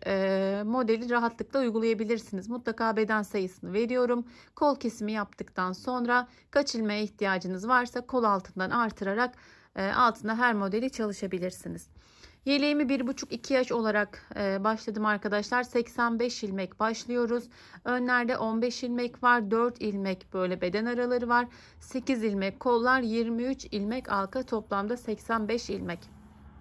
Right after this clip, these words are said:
Seksen beş ilmek başlayalım. Farklı başlama teknikleri kullanabilirsiniz yakada. Ben böyle sade bir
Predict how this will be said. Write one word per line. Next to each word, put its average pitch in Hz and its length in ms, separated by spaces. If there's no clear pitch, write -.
Seksen 285 440
beş 277 180
ilmek 262 280
başlayalım. 254 500
Farklı 233 380
başlama 226 400
teknikleri 226 460
kullanabilirsiniz 214 920
yakada. 185 360
Ben 196 220
böyle 202 160
sade 208 400
bir 190 240